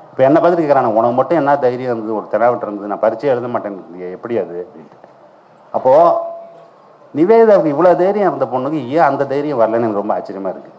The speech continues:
என்ன அப்படின்னு கேட்டீங்கன்னா, "நான் படிப்பேன், நான் ஃபர்தரா மேல படிப்பேன்,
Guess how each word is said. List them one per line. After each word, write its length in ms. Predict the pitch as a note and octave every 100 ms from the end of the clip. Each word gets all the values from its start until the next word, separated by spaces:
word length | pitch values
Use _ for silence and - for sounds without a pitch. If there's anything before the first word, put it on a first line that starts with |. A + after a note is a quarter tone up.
| - - -
என்ன 220 | C3 D3+
அப்படின்னு 180 | B2+ A#2
கேட்டீங்கன்னா, 220 | G#2 B2+
"நான் 260 | A#2+ A2+ A2
படிப்பேன், 500 | A#2+ D#3 B2 A#2 G#2 - - - - - - -
நான் 180 | A#2 -
ஃபர்தரா 320 | C#3 E3+ D#3+
மேல 180 | C#3 C#3
படிப்பேன், 480 | A2 G#2 F#2 G#2